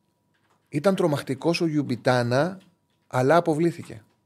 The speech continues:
Ήταν τρομακτικός ο Γιουμπιτάνα, αλλά αποβλήθηκε. Ε, τρομακτικός. Αν δεν, ε, είχε αποβληθεί,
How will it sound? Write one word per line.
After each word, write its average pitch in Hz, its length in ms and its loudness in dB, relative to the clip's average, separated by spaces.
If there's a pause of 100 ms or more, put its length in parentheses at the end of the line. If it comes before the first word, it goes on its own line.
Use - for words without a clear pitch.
(580)
Ήταν 170 280 -2
τρομακτικός 156 800 -2
ο 135 140 0
Γιουμπιτάνα, 110 480 -4
αλλά 156 100 2
αποβλήθηκε. 147 640 -4 (920)
Ε, 117 840 -2 (2000)
τρομακτικός. 123 880 0 (680)
Αν 175 180 4
δεν, 170 240 4
ε, 143 180 0
είχε 151 180 0
αποβληθεί, 147 880 0